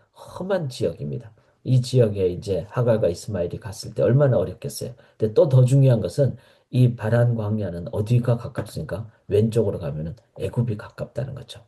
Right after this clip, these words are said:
그 이집트, 애굽의 여인과 나중에 결국 이스마엘이 결혼을 하게 됩니다. 자, 이런 걸 보면서 우리가 신앙인으로서 우리가 어떻게 살아야 될까? 이거를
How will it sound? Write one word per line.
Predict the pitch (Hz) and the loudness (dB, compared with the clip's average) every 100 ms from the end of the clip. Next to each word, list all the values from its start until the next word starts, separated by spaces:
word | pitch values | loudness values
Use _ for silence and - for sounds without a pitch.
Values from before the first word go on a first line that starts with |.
| _ _ _ | _ _ _
그 | - | 0
이집트, | 127 113 123 151 - - - - _ - | 4 4 4 2 0 -10 -14 -16 _ -2
애굽의 | - 123 143 123 117 135 165 _ _ - | 2 4 6 6 6 6 2 _ _ -4
여인과 | 95 98 98 90 | 0 2 0 -2
나중에 | 78 78 - 92 85 120 - _ _ | -4 -8 -10 -8 -4 -4 -4 _ _
결국 | 85 82 85 85 - _ _ - | -14 -10 -8 -8 -10 _ _ -16
이스마엘이 | 98 - 85 73 101 127 | -14 -12 -12 -12 -14 -14
결혼을 | - 107 104 90 | -8 -4 -4 -6
하게 | 87 87 85 | -10 -12 -10
됩니다. | 131 143 - - - - - | -10 -12 -14 -20 -20 -20 -14
자, | - | -2
이런 | 139 226 220 | 4 6 8
걸 | 220 - | 6 4
보면서 | 170 147 113 147 117 - _ _ - | 2 2 4 2 2 -2 _ _ 0
우리가 | 131 135 | 4 4
신앙인으로서 | 123 - 180 185 175 151 127 117 107 131 156 - _ - | 4 0 0 0 0 0 0 0 -2 -2 -2 -4 _ -14
우리가 | 101 101 | -10 -4
어떻게 | 98 107 175 | -6 -2 -2
살아야 | 143 143 120 | 0 0 -2
될까? | 107 85 - 78 78 - | -2 -8 -10 -12 -12 -10
이거를 | 117 120 110 120 165 | -2 0 2 2 0